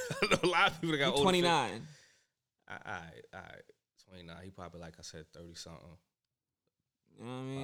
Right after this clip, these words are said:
Speaker 1: Probably mid thirties, early thirties.
Speaker 2: So, yeah, he, he, uh, I guess Tiger tries to beside his girl's, um,
Speaker 1: D Ms.
Speaker 2: D Ms. And, uh, now I see Nick Hogan in a while. It's just that whole, he went to jail for that, uh, street race.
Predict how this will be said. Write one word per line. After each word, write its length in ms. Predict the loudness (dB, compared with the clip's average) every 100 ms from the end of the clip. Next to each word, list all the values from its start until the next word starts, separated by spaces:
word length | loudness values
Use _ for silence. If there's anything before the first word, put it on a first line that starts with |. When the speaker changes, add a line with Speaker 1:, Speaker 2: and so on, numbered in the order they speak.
| -10
Speaker 1:
Probably 120 | -12 -12
mid 200 | -14 -12
thirties, 260 | -12 -12
early 260 | -12 -12 -14
thirties. 500 | -14 -12 -12 -16 -20 -20 _ _ _ _ _ _ _
Speaker 2:
So, 420 | -12 -8 -6 -6 -10 -18 _ _ _ _ -10
yeah, 220 | -6 -4
he, 120 | -4
he, 340 | -6 -8 -8 -12 -16 -14 -8
uh, 160 | -8
I 60 | -6
guess 180 | -8 -10
Tiger 260 | -8 -6
tries 340 | -6 -4 -6 -6
to 80 | -10
beside 280 | -8 -6 -6
his 100 | -8
girl's, 380 | -6 -6 -6
um, 460 | -6 -6 -8 -10 -12 -18 _ -10
Speaker 1:
D 200 | -6 -4
Ms. 240 | -4 -6 -12 -10
Speaker 2:
D 140 | -4 -2
Ms. 360 | -4 -6 -10 -12 -20 _ _ _ _ _ _ _ _
And, 240 | -6 -2 0
uh, 280 | 0 -2 -6 -12 -20 _ 0
now 180 | 4
I 80 | 4
see 200 | 4 4
Nick 140 | 4 4
Hogan 240 | 0 0
in 80 | -2
a 40 |
while. 400 | 2 4 4 4
It's 80 | 2
just 100 | 0 0
that 80 |
whole, 340 | 2 4 6 4
he 100 | 2
went 120 | -2
to 80 | -4
jail 440 | 0 2 4 4
for 160 | 2 0
that, 280 | 0 0 -2
uh, 300 | -2 -4 -6
street 300 | -6 -4 -2
race. 500 | 2 0 0 -6 -10